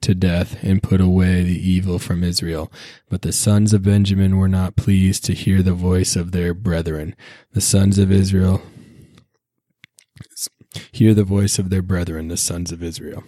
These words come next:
Instead, the sons of Benjamin gathered together from their cities to Geba to go into battle against the sons of Israel. And from their cities at that time, the sons of Benjamin numbered twenty-three thousand men who drew the sword,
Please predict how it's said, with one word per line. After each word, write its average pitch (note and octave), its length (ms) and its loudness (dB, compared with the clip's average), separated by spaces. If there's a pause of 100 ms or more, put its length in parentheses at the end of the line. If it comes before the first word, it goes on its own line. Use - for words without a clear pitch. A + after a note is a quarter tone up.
(140)
Instead, G#2 420 0
the G#2 100 4
sons A#2 280 4
of G#2+ 100 0
Benjamin A2 440 4
gathered A2 360 4
together G#2+ 440 2
from G#2+ 220 2
their G2 120 4
cities G#2+ 420 2
to - 140 -2
Geba G2+ 480 2 (300)
to A2 100 2
go G#2 240 4
into G#2 220 4
battle G2+ 360 2
against G2 380 0
the G2+ 80 -2
sons F#2+ 320 0
of F#2 100 -2
Israel. E2 480 -6 (300)
And G2 160 2
from G#2 200 4
their G#2 180 6
cities G#2+ 440 4
at G#2 140 2
that G#2 240 2
time, G2+ 320 2
the G2 80 2
sons G2+ 380 2
of F#2+ 80 -2
Benjamin G2+ 480 2
numbered G2 340 0
twenty-three G2+ 580 0
thousand G2+ 480 2
men F#2+ 200 2
who G2 160 0
drew G2 260 -2
the F#2+ 80 -2
sword, F2 460 -4